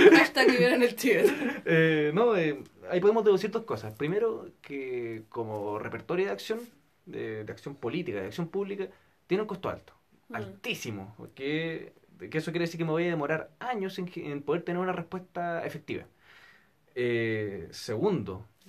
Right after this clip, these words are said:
Speaker 1: que nadie me va a garantizar que yo voy a tener esa respuesta. Porque,
Speaker 3: Mm.
Speaker 1: claro, una cosa es que me voy, que me demore años y otra cosa es que, ¿sabes qué? No la voy a tener nunca.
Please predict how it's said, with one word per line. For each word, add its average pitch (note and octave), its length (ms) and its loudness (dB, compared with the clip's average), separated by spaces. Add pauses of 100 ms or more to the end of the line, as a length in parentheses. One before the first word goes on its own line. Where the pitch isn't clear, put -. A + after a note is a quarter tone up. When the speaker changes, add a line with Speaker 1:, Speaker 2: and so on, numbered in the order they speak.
(160)
Speaker 1:
que C3+ 160 -12
nadie B2 240 -6
me D3+ 80 -2
va C#3 80 -2
a C#3+ 40 -4
garantizar D3 420 -8
que C#3 100 -10
yo C3+ 80 -4
voy C#3 80 0
a - 20 -10
tener C3 240 -6
esa D#3+ 160 -10
respuesta. - 420 -18 (680)
Porque, E3+ 300 -8
Speaker 3:
Mm. E3 60 -8
Speaker 1:
claro, D#3+ 280 -2
una C#3+ 280 -6
cosa E3 200 -6
es E3 60 -18
que C3+ 60 -10
me B2+ 80 -6
voy, C#3 200 2
que B2 100 -4
me A#2+ 80 -4
demore B2+ 260 -2
años F3 200 -2
y D3 60 -4
otra C3+ 140 -6
cosa D3+ 320 -8 (640)
es - 100 -16
que, D3+ 80 -10
¿sabes F#3 180 -4
qué? C#4 140 -8
No B3+ 120 -6
la A#3 80 -4
voy A#3 60 -4
a - 20 -8
tener A3 180 -4
nunca. B3 260 -8